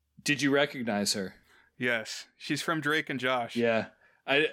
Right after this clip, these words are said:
Speaker 1: I didn't know whether or not you knew this. I was, I was so excited when I saw her.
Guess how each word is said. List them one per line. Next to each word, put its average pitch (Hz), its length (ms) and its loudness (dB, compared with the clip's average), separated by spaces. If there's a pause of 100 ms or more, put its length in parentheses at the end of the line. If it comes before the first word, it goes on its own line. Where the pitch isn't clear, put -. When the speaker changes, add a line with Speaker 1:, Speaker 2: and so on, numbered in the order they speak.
(120)
Speaker 1:
I 147 180 4
didn't 160 240 2
know 151 220 6
whether 143 200 4
or 139 40 2
not 131 180 2
you 127 60 2
knew 127 180 0
this. 120 340 -2
I 131 120 0
was, 139 180 2 (880)
I 139 140 4
was 156 160 4
so 151 260 4
excited 123 480 2
when 110 100 0
I 110 60 0
saw 107 280 0
her. 104 240 -8